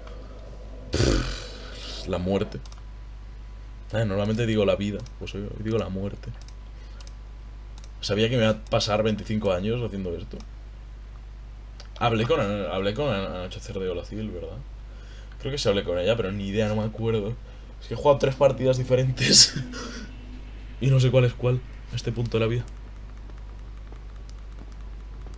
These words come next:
Esta es mi parte favorita de tener, de ser un ninja de calidad.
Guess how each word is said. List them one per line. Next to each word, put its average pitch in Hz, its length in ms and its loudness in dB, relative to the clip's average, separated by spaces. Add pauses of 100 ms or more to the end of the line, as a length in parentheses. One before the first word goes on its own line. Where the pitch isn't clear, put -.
(1000)
Esta 131 140 4
es 131 40 6
mi 117 120 6
parte 117 220 6
favorita 107 360 6
de 110 60 6
tener, 92 340 0
de 92 80 -2
ser 98 140 -2
un 98 140 0
ninja 90 280 -2
de 90 80 -4
calidad. 87 320 -2